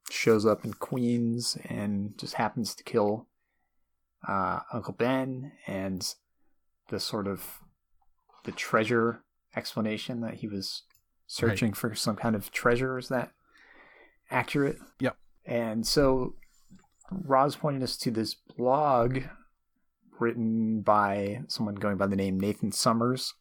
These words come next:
Speaker 1: called How Would You Fix? It's fanfix dot wordpress dot com.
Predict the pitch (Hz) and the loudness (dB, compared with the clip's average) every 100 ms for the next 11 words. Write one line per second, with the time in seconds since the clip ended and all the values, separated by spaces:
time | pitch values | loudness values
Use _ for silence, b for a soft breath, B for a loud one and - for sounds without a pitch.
0 | _ - 107 95 95 - - - 117 107 | _ 0 4 4 2 -6 -6 0 0 0
1 | 107 90 - - - - - - - - | -2 -4 -2 -2 -2 -6 -6 -14 -14 -4
2 | 113 104 110 - 117 - - 156 - 98 | -2 -2 -4 -2 -4 -4 -12 -6 2 2
3 | - 104 101 - 110 - 117 95 - 104 | 2 0 -2 0 -2 0 2 0 0 0
4 | 123 | 0